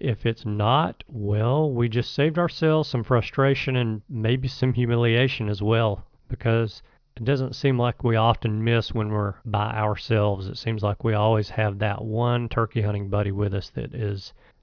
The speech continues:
so good at giving us a hard time about missing. And we probably prevented ourselves from wounding a turkey sometime as well.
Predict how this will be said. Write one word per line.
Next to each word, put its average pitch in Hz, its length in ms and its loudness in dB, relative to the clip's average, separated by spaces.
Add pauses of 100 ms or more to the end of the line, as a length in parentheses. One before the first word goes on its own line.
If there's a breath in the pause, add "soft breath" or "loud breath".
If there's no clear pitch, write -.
so 170 360 8
good 139 280 8
at 123 100 0
giving 113 220 4
us - 100 -2
a 117 80 6
hard 110 260 4
time 104 220 2
about 98 320 -2
missing. 104 460 -6 (600)
And 139 160 2
we 131 80 6
probably 196 540 2
prevented 147 460 4
ourselves 143 500 2
from 110 320 -2
wounding 131 460 8
a 107 40 0
turkey 107 640 0
sometime 104 640 0
as 98 120 -2
well. 95 380 -2